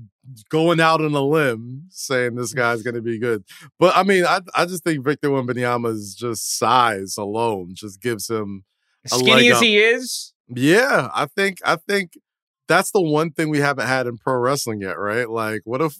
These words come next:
Speaker 1: what if we get, like, one long, every giant has always been, like, massive, right? Like, when are we gonna get, like,
Speaker 2: El
Speaker 1: that one
Speaker 2: Gigante. We had one. It was El Gigante, and he had to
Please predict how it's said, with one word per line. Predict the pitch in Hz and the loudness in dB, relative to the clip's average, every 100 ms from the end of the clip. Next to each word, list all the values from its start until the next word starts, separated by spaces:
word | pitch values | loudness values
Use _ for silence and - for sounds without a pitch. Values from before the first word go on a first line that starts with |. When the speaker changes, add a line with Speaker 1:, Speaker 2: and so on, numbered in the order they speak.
| _ | _
Speaker 1:
what | 107 143 | -6 -4
if | 175 | -4
we | 170 | -4
get, | 156 156 | 0 0
like, | 135 120 | 0 -4
one | 107 117 123 123 120 98 | -4 -2 -2 -4 -8 -12
long, | 98 104 104 110 117 117 113 - - - | -12 -8 -4 -2 -2 -2 -6 -10 -8 2
every | 208 285 | 4 4
giant | 196 131 156 156 127 | 2 4 4 4 0
has | 127 | -4
always | 120 135 117 | -2 -4 -2
been, | 131 | -2
like, | 113 | -2
massive, | 101 101 104 107 - 85 82 | -4 -4 -2 -2 -4 -12 -6
right? | 98 110 | -4 -4
Like, | 107 104 98 | -4 -6 -4
when | 151 | -2
are | 190 | 0
we | 202 | 2
gonna | 185 | 2
get, | 165 156 | 4 2
like, | 131 127 123 _ _ - - | 2 0 -2 _ _ -4 4
Speaker 2:
El | 220 | 6
Speaker 1:
that | 262 - | 6 6
one | - 403 | 6 6
Speaker 2:
Gigante. | - 175 131 123 - | 4 4 2 -2 -2
We | 208 | 2
had | 240 359 359 | 4 4 2
one. | 185 | 2
It | 190 | 2
was | 247 214 | 2 2
El | 220 262 | 4 4
Gigante, | 254 226 277 294 226 202 | 2 2 2 2 4 4
and | 202 | 4
he | 214 | 2
had | 220 | 2
to | 220 | 2